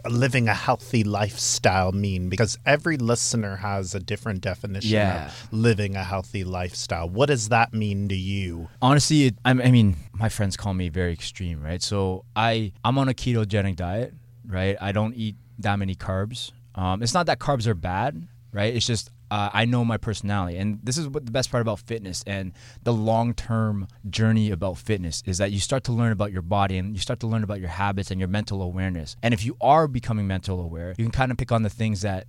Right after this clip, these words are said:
Speaker 2: you know, that trigger you. So for me, it was carbs. Like,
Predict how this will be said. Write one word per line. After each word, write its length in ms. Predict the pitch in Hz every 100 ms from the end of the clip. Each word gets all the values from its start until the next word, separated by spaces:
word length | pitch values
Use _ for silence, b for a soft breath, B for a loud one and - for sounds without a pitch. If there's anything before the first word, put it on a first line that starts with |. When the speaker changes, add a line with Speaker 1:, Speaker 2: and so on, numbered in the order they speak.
| -
Speaker 2:
you 100 | 101
know, 100 | 92
that 140 | 95
trigger 260 | - 120 98
you. 200 | 78 69
So 180 | - 110
for 100 | 123
me, 300 | 120 160 151
it 40 |
was 140 | 107 95
carbs. 460 | - 117 87 - - B B B B
Like, 280 | 110 101